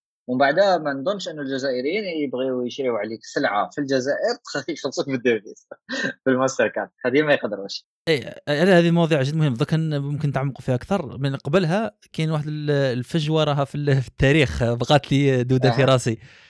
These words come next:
Speaker 2: تاع كيفاش
Speaker 1: قول لي.
Speaker 2: كي رحت، أنت كي رحت للصين، كيف رحت للصين
Speaker 1: أه.
Speaker 2: وش، وش استلهمت من الصين؟ نظن أنه الو-، الم-، الم-، المرحلة اللي رحت فيها نتايا، الصين راهي هاربة حتى على أمريكا والدول الأخرى في قضية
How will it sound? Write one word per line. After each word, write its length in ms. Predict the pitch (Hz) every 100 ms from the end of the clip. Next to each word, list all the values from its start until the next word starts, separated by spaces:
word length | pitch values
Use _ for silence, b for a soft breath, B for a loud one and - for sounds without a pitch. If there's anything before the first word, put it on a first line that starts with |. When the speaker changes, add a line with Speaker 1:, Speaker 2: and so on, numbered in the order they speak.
| B
Speaker 2:
تاع 300 | 135 131 135
كيفاش 260 | 127 135 131
Speaker 1:
قول 120 | 180
لي. 80 | 101
Speaker 2:
كي 60 |
رحت، 240 | 165 - -
أنت 180 | 131 160
كي 220 | 135 151
رحت 180 | 131 135
للصين، 500 | - 165 220 285 247 _ _ _
كيف 100 | -
رحت 260 | 156 - 135
للصين 400 | - 196 233 208
Speaker 1:
أه. 200 | 185 160
Speaker 2:
وش، 200 | 147 123
وش 240 | 147 -
استلهمت 540 | - 156 151 175 -
من 40 | 139
الصين؟ 280 | - 135 123
نظن 200 | 151 139
أنه 200 | 147 143
الو-، 280 | 135 147
الم-، 340 | 135 135 135 127
الم-، 300 | 123 127 131
المرحلة 420 | 117 139 147 139
اللي 80 | 123
رحت 120 | -
فيها 120 | 127
نتايا، 320 | 117 135 202 - _ _ _ _
الصين 400 | - - 208 165
راهي 400 | 135 120 110 107 92
هاربة 460 | 113 151 139 127
حتى 260 | 101 123 143
على 180 | 131 113
أمريكا 340 | 123 127 -
والدول 260 | 107 110 113
الأخرى 220 | 110 135
في 100 | 131
قضية 360 | 123 120 113